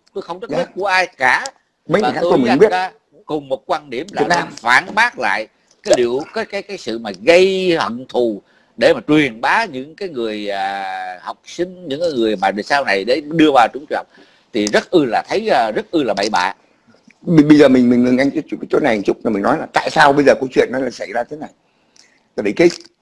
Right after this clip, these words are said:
Speaker 2: cái thằng cha này đã là bây giờ nó đang, nó làm đảng viên, nó là thống đốc mà, nhưng mà nó là một loại đảng viên, gọi là một
Speaker 1: Cộng
Speaker 2: người
Speaker 1: hòa.
Speaker 2: Cộng hòa là tới chớ rồi, nhưng mà nó đang có,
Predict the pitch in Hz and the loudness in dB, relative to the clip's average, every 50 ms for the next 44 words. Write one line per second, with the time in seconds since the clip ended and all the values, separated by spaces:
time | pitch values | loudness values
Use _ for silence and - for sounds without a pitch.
0 | _ - - - - 123 110 143 131 131 131 123 110 92 95 - 120 110 131 120 | _ -4 -2 -2 -2 0 0 2 2 2 2 0 -2 -2 -2 -2 -2 0 0 0
1 | 110 117 123 131 123 101 107 131 135 135 139 139 131 127 117 117 113 107 113 135 | 2 2 4 4 4 4 2 2 2 2 2 2 0 -2 -8 -10 -10 -4 0 2
2 | 160 190 214 175 123 113 107 98 87 90 101 120 143 147 139 131 123 120 - _ | 2 4 4 2 0 0 0 -2 -4 -4 0 2 4 4 4 4 0 -4 -8 _
3 | _ _ _ _ _ _ _ - 160 185 185 - - 170 165 208 262 - - 165 | _ _ _ _ _ _ _ 2 2 2 2 2 0 2 6 6 6 6 4 -2
4 | 127 - - _ _ _ _ _ _ - 151 143 127 104 104 131 160 139 104 98 | -4 -4 -6 _ _ _ _ _ _ -4 -2 0 0 -2 -2 -2 -4 -4 -2 -2
5 | 95 87 85 80 80 - - 71 85 - _ _ _ - 98 101 92 95 - - | 0 0 0 -2 -4 -8 -12 -20 -20 -20 _ _ _ -10 -8 -4 -2 0 0 0
6 | 101 87 85 - 110 135 143 143 131 127 113 113 110 107 98 92 92 - - - | -2 -4 -6 -4 0 2 4 4 4 2 0 0 0 0 0 0 -2 -4 -10 -12
7 | _ - 123 123 120 117 113 113 107 101 101 107 110 98 87 - - _ _ _ | _ -4 -2 -2 0 2 4 4 4 4 4 0 -4 -8 -10 -16 -20 _ _ _
8 | _ _ _ _ _ - 143 139 127 131 147 147 135 131 131 123 117 110 156 170 | _ _ _ _ _ 0 0 0 2 4 2 4 4 4 4 2 2 2 2 2
9 | 160 180 175 202 269 240 170 120 113 95 - 135 151 156 139 113 101 90 - - | 4 6 6 6 4 4 2 0 0 0 -4 -8 -6 -4 -4 -4 -6 -6 -10 -14
10 | - - - - _ - 175 170 165 156 147 143 131 - - | -20 -20 -20 -10 _ -2 0 4 4 4 4 2 0 0 0